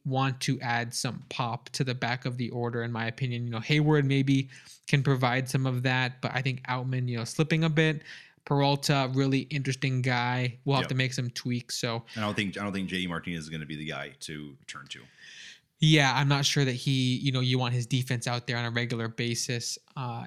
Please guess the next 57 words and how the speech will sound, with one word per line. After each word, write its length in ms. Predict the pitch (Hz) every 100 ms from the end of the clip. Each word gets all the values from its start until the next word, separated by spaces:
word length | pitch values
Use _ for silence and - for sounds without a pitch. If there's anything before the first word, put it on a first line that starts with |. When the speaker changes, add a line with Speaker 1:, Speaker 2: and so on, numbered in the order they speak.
| -
Speaker 1:
it, 60 |
it, 220 | 156 151 -
it, 320 | 160 - -
it's, 180 | 175 -
it's, 160 | 180 -
it's 120 | 175
a 60 | 170
fun 280 | - 190 180
challenge, 540 | - 156 143 139 139 127
and 140 | 139
I 140 | 131
know 200 | 131 127
that 160 | 123 110
Friedman 540 | - 127 123 123 120 120
will 280 | 123 117
figure 280 | 113 127 117
out 140 | 110 117
something 380 | 123 113 113
that 120 | 117 120
will 140 | 120
work 240 | 117 120
for 140 | - 123
them. 420 | 120 120 117 117 -
And 300 | 147 127 123 151
I, 180 | 143
we, 160 | 143 151 160
you 100 | 143
know, 160 | 123
the 140 | 123 135
rumor 320 | 143 143 139
is 100 | 127
always, 300 | 127 127 117
of 140 | 113
course, 280 | - 131 123
that 180 | - 117
they're 180 | 123 120
saving 340 | - 123 123
up 140 | 120 -
for 80 | 127
Shohei. 600 | - 127 123 127 120 117 - - - -
The 80 | 143
Shohei 320 | - 208 190
conversations 560 | 175 165 160 147 151
are, 100 | 135
are 160 | 110 131
really 220 | 135 131
fun 400 | 127 - 135 127
too 260 | 127 135 131
because, 800 | 127 127 135 123 120 117 - - -
uh, 220 | 135 113 - _ _ _ _ _
I 120 | 147 131
don't 100 | 127
know, 100 | 123
Angel 260 | 156 165 180
fans 300 | 165 165 143
are 120 | 139
already, 380 | 139 139 135